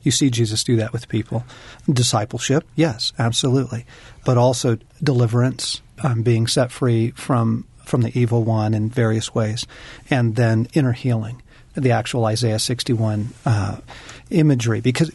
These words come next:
when Isaiah uses that, by the way, the brokenhearted, if you go back through Isaiah, it's not a metaphor. Um, he doesn't use that particular Hebrew word metaphorically. He uses it literally. Elsewhere, it's a statue falling on the ground and breaking. It's a branch being broken. A-,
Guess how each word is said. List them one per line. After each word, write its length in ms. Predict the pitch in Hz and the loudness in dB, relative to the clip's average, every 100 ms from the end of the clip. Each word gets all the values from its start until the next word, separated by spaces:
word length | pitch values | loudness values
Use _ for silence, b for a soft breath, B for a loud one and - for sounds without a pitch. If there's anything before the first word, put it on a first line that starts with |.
| - | -2
when 160 | 175 | 2
Isaiah 300 | 151 160 254 | 4 4 4
uses 320 | 185 156 143 123 | 4 4 2 0
that, 160 | 110 | -2
by 120 | 113 | -2
the 80 | 110 | -2
way, 240 | 107 107 120 | -2 -2 -4
the 180 | 143 | -4
brokenhearted, 840 | - 127 127 120 120 - 120 113 107 | -2 2 2 2 -2 0 0 0 -2
if 140 | 127 | -4
you 60 | 135 | 0
go 100 | 143 | 0
back 220 | 143 147 | 0 -2
through 180 | - 127 | 0 2
Isaiah, 400 | 117 - 123 113 | 2 0 0 0
it's 200 | 165 127 | -2 -2
not 160 | 151 160 | 0 0
a 40 | |
metaphor. 600 | 131 131 131 - - - - B B B B - | 0 -2 -4 -10 -14 -14 -20 B B B B -4
Um, 220 | 131 113 | -2 -2
he 100 | 110 | 0
doesn't 300 | 139 139 135 | 2 2 0
use 300 | 139 139 143 | 2 2 2
that 200 | 123 117 | 2 -2
particular 600 | - 127 139 120 123 113 | -2 -2 -2 0 0 0
Hebrew 380 | 110 - 135 123 | -2 0 2 2
word 360 | 113 123 120 117 | 2 2 2 2
metaphorically. 680 | 123 113 147 127 123 - 113 | -2 0 0 0 0 -6 -4
He 120 | 113 | 2
uses 300 | 123 120 113 | 2 4 0
it 100 | 113 | -2
literally. 480 | 120 120 117 117 120 | 0 2 0 -2 -4
Elsewhere, 440 | 127 117 - 123 | -2 -2 0 0
it's 120 | 110 113 | 0 -2
a 60 | |
statue 420 | 113 135 113 - | -2 0 0 -2
falling 320 | 120 135 120 113 | -6 0 0 0
on 100 | 113 | -2
the 60 | |
ground 300 | 113 107 107 | -2 -2 0
and 100 | 107 | -2
breaking. 440 | 107 107 107 120 110 | 0 -2 -2 -4 -4
It's 160 | 113 | -4
a 60 | - | -6
branch 400 | 113 110 107 - | -2 -2 -2 -4
being 180 | 113 107 | -6 -4
broken. 340 | 110 104 123 120 B B B | -4 -4 -6 -8 B B B
A-, 160 | 175 | -8